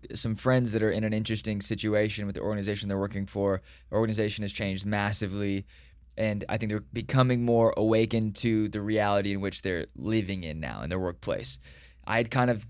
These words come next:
gave them some warnings early on, and good or bad, they stuck with it. And I was asking you, I was presenting the situation, and you really gave me a couple of things that were predicators to the going, like,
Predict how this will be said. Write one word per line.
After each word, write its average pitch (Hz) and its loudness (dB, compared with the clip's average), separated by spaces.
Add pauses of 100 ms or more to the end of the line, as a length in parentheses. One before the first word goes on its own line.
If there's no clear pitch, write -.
(280)
gave 127 6
them 120 2
some 120 0
warnings 117 2
early 113 6
on, 110 2 (480)
and 107 -2
good 117 4
or 110 6
bad, 127 10
they 107 4
stuck 101 0
with 135 6
it. 131 6 (320)
And 151 0
I 147 6
was 131 6
asking 127 6
you, 147 12
I 131 12
was 127 8
presenting 117 -2
the 113 0
situation, 123 6
and 113 2
you 117 4
really 113 4
gave 107 2
me 107 -2 (260)
a 107 0
couple 123 4
of 113 -4
things 117 0
that 107 -2
were 104 -4
predicators 117 0
to 117 -4
the 107 -2
going, 104 -2
like, 92 -6